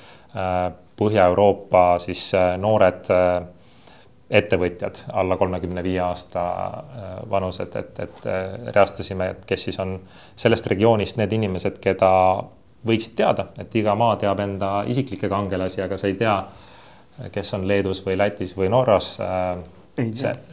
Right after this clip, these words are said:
Speaker 1: see, see
Speaker 2: Mhm.
Speaker 1: nii-öelda, äh,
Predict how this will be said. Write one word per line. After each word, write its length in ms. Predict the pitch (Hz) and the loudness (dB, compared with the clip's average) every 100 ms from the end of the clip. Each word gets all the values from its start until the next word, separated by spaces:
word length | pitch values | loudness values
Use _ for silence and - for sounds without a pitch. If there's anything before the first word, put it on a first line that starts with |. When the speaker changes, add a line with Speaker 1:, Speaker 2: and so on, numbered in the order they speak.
| 131 | -6
Speaker 1:
see, 280 | 110 101 | -4 -2
see 160 | 98 98 | -2 -2
Speaker 2:
Mhm. 60 | 92 | 0
Speaker 1:
nii-öelda, 420 | 92 85 92 90 - - - _ - - - _ - - - - - - - - 98 | -2 2 2 2 -4 -20 -20 _ -20 -20 -20 _ -20 -20 -20 -20 -20 -20 -20 -6 -2
äh, 480 | 90 92 90 101 | 0 0 -4 -8